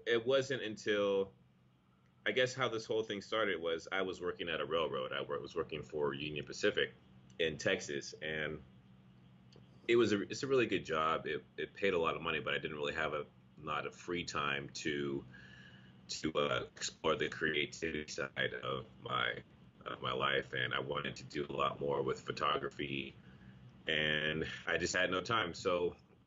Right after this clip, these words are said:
one day I was on a date. I was on my way to go pick up somebody on a date, and on the freeway, I almost got into a really bad car accident. And miraculously, I, I didn't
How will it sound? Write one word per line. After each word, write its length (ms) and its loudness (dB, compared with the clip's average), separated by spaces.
one 240 0
day 380 4
I 140 0
was 340 -2
on 380 0
a 340 -4
date. 540 -4
I 80 0
was 180 -2
on 140 2
my 100 4
way 180 4
to 100 0
go 160 0
pick 340 -4
up 160 -2
somebody 420 -8
on 140 -8
a 80 -6
date, 320 -4
and 500 2
on 220 2
the 100 2
freeway, 760 2
I 540 0
almost 520 -2
got 240 0
into 300 -4
a 80 -8
really 240 -4
bad 380 2
car 240 4
accident. 520 2
And 100 -12
miraculously, 720 -4
I, 220 -2
I 120 -4
didn't 320 0